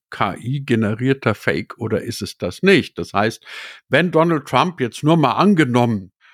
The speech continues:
mal wieder mit bei irgendwas in Flagranti oder sonst irgendwas erwischt, dann kann er sich ja hinstellen und sagen, Fake, das bin nicht ich, das war eine,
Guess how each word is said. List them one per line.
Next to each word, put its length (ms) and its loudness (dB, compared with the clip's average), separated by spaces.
mal 340 0
wieder 220 2
mit 300 -2
bei 140 -10
irgendwas 520 0
in 260 -4
Flagranti 760 0
oder 320 0
sonst 440 0
irgendwas 420 0
erwischt, 440 -2
dann 120 -2
kann 220 -14
er 60 -8
sich 160 -10
ja 60 -4
hinstellen 440 -8
und 60 -8
sagen, 280 -8
Fake, 360 -6
das 200 -4
bin 180 -4
nicht 200 -6
ich, 180 -6
das 240 -4
war 140 -6
eine, 240 -4